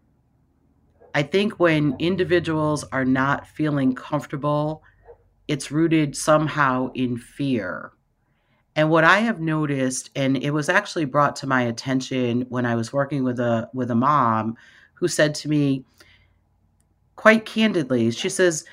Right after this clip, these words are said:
"You know, if I wanted to get to the movies, I'd figure out how to get there."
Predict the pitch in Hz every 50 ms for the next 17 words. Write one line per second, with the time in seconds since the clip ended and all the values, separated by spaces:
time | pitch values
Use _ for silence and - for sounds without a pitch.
0 | - _ _ - 202 214 208 202 196 190 185 - - 165 - 180 190 208 226 214
1 | 220 226 214 208 190 170 147 - - 143 143 147 135 - - - - 156 135 139
2 | 135 139 139 139 123 117 104 92 78 80 87 87 - - - - _ _ _ _
3 | _ _ _ _ _ _ _ _ - - 151 160 151 - 175 165 151 151 143 135
4 | 127 123 - - 123 123 123 117 113 113 117 113 - - - 87 - - - -